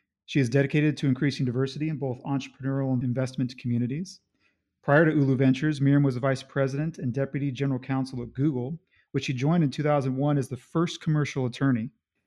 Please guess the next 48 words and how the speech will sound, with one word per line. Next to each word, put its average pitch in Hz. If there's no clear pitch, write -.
There 151
she 156
helped 147
build 143
and 135
lead 151
an 139
award-winning 147
global 135
legal 135
department. 120
Her 143
work 151
to 139
redesign 143
and 135
simplify 143
contracts 139
helped 127
Google 131
scale 131
from 131
eighty-five 151
million 143
to 135
ten 143
billion 151
in 147
revenues 131
in 117
five 120
years. 113
Miriam 147
is 135
the 139
co-founder, 151
former 156
co-president, 135
and 139
on 131
the 131
board 139
of 127
the 120
Stanford 139
Angels 131
and 135
Entrepreneurs, 127